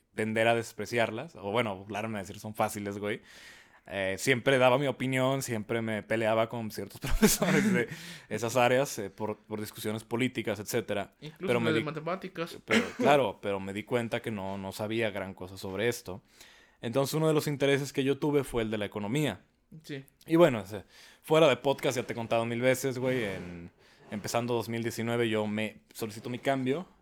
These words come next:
Speaker 1: en esa universidad para la carrera de economía y empiezo en dos mil diecinueve economía dentro de esa misma institución. Ya yendo con el pendiente de que sabía que no podía pedir otro cambio en mi historia en esa, en esa escuela,
Speaker 2: Ujú.
Speaker 1: porque solo te permiten uno por, por vida.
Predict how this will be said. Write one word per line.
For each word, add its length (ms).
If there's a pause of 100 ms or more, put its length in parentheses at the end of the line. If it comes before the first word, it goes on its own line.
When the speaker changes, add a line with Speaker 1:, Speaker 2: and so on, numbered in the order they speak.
(140)
Speaker 1:
en 140
esa 140
universidad 540 (320)
para 200
la 100
carrera 300
de 80
economía 380
y 100
empiezo 500
en 80
dos 120
mil 120
diecinueve 520 (640)
economía 440
dentro 220
de 40
esa 140
misma 220
institución. 540 (120)
Ya 380
yendo 360
con 140
el 100
pendiente 500
de 100
que 100
sabía 240
que 100
no 160
podía 260
pedir 200
otro 180
cambio 300
en 100
mi 60
historia 340
en 60
esa, 580 (220)
en 100
esa 140
escuela, 320
Speaker 2:
Ujú. 60
Speaker 1:
porque 160
solo 140
te 80
permiten 380
uno 180
por, 280 (880)
por 140
vida. 220